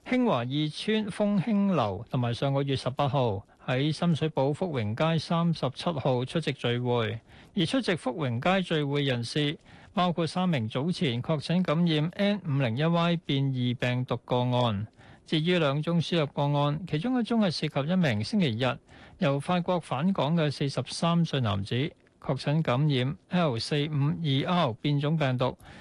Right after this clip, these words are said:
佢喺上個星期四離港之前曾經做測試，結果係呈陰性。佢喺潛伏期內曾經住喺中環士丹頓街二十九號大廈，琴日納入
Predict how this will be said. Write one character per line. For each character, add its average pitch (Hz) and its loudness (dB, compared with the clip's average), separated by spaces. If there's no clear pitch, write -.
佢 202 2
喺 240 -2
上 180 -4
個 165 0
星 208 -4
期 135 -2
四 156 -4
離 113 0
港 139 0
之 196 0
前 113 -2
曾 113 -2
經 160 2
做 117 0
測 147 0
試， 110 -2
結 175 0
果 175 0
係 156 0
呈 110 -6
陰 160 0
性。 147 -4
佢 160 2
喺 175 0
潛 117 -2
伏 147 -4
期 120 -2
內 135 2
曾 131 -2
經 202 2
住 165 -4
喺 151 0
中 214 0
環 113 0
士 151 -4
丹 180 2
頓 135 -2
街 180 0
二 135 -2
十 131 -2
九 113 0
號 143 0
大 117 0
廈， 110 0
琴 165 0
日 160 2
納 170 0
入 156 0